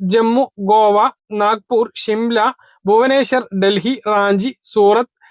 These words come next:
ഹൈദരാബാദ്, ചെന്നൈ, ജയ്പൂർ, അമർസൽ, റായ്പൂർ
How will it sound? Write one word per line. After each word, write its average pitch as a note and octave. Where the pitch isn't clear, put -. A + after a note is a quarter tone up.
ഹൈദരാബാദ്, A3+
ചെന്നൈ, G#3+
ജയ്പൂർ, G3+
അമർസൽ, A#3+
റായ്പൂർ G#3+